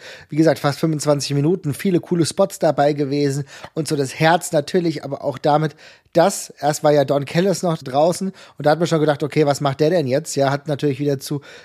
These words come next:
Gunsten von Kenny Omega eingegriffen, aber erfolglos. Und dann kommen irgendwann die Young Bucks rein. Und wir wissen in der Vorgeschichte, die Wochen zuvor, ähm, wo Hangman Adam Page zu den Young Bucks gegangen ist, hat gesagt, „Hier, ich wollte mich entschuldigen, ich war ein Arschloch,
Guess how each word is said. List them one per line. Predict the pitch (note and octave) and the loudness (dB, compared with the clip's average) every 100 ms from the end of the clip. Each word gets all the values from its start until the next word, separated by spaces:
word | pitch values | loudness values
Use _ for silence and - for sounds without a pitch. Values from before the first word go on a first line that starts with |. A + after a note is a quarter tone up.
| _ C3+ | _ 0
Gunsten | D#3+ F#3 F3+ | 0 2 -2
von | D#3+ D#3+ | 0 2
Kenny | - E3 E3+ | 2 -2 -2
Omega | F3 G3+ F3+ | -4 -2 -2
eingegriffen, | F#3 F#3+ E3 G3+ G3+ G3+ | -2 -6 -6 -6 -6 -8
aber | C3+ F3+ G#3+ A3 - | 0 2 4 2 0
erfolglos. | D#3+ D3+ G3 A#3 A#3 D#3 B2 | -6 0 0 2 0 -2 -2
Und | D3 D#3+ | -2 0
dann | G#3 | 0
kommen | G#3 G3 F#3+ | 0 -4 -2
irgendwann | G3 G3 F3+ | -4 -4 -2
die | D#3+ | -2
Young | E3 G#3 | -2 -2
Bucks | F#3+ C3 - | -4 -8 -12
rein. | F#2 G2+ - - - | -14 -14 -18 -18 -2
Und | E3 | 2
wir | D#3+ D#3+ | 4 4
wissen | G#3 G#3+ | 4 2
in | F3 | -2
der | D3 | -2
Vorgeschichte, | - E3 D#3+ C#3+ C#3 C#3 | 2 2 2 -2 -4 -4
die | C#3+ D3+ | -2 0
Wochen | E3 F3+ F3 | 0 0 -6
zuvor, | E3 - E3+ C3 - - - - - - | -6 0 2 2 -2 -20 -20 -20 -8 2
ähm, | D3 C#3+ | 2 2
wo | D3 D#3 F3+ | -2 -2 -2
Hangman | D3+ D#3 G3 F#3+ F3 | 0 0 0 -2 -2
Adam | D#3+ E3+ D3+ | 0 0 0
Page | D3+ D#3+ D#3+ - | 2 2 2 -4
zu | - G#3+ | -6 -2
den | G3+ F#3 | 0 0
Young | G3 | 0
Bucks | F#3 E3 | 0 0
gegangen | D#3+ D3+ D#3 | -2 0 0
ist, | C#3 B2 | -2 -4
hat | C#3 | -4
gesagt, | C#3+ C#3 C#3 C3+ | -2 2 2 2
„Hier, | - E3 D#3+ B2 A#2+ | 0 2 4 2 -2
ich | - | -2
wollte | D3+ C#3 | -2 -2
mich | |
entschuldigen, | C#3 - D#3 C3+ | -4 -2 -2 -2
ich | B2+ | -4
war | D3 | -2
ein | D3 | -2
Arschloch, | A#2+ E3+ F#3 G3 | -2 -2 0 -2